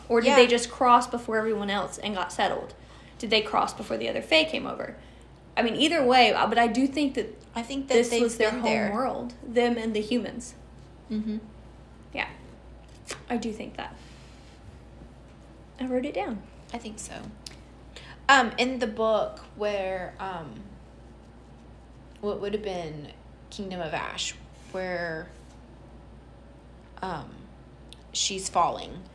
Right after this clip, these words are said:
Speaker 1: Mm-hmm.
Speaker 2: and the worlds that it's lift off, listing off, it didn't talk about a world of water, did it? Or no?
Speaker 1: I don't remember.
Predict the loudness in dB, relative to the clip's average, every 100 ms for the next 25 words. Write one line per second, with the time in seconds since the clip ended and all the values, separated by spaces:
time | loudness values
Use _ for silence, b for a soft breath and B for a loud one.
0 | -12 -8 -4 0 4 4 4 4 4 4
1 | 0 -2 -2 -6 -10 -6 -6 -8 -10 -20
2 | -16 -8 -6 -6 -8 -10 -10 -10 -12 -16
3 | -20 -20 -10 -8 -8 -8 -6 -6 -6 -8
4 | -8 -6 -6 -4 -6 -8 -12 -14 -14 B
5 | B B -20 -20 -20 -16 -6 -4 -2 -6
6 | -6 -12 -10 -10 -8 -10 -12 -10 -10 -12
7 | -14 -12 -12 -12 -14 -18 -16 -16 -18 -18
8 | -20 -20 -20 -18 -14 -12 -12 -14 -14 -14